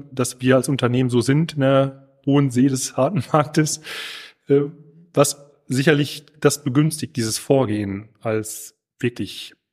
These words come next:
angestaubter Hard-, hardwarenaher Hersteller, ist, dass wir eine kleine Mannschaft haben, wir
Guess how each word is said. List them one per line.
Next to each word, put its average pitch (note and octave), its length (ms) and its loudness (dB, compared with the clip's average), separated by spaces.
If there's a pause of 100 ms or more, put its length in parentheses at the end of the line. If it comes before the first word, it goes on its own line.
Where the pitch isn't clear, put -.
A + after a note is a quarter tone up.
(120)
angestaubter B2+ 560 0
Hard-, C#3 440 2 (340)
hardwarenaher A#2+ 720 -2
Hersteller, A#2 580 0 (520)
ist, - 180 -6
dass - 140 -2
wir B2+ 160 6
eine A#2+ 160 2
kleine C3 240 2
Mannschaft - 380 -2
haben, C#3+ 540 2
wir A#2+ 580 -2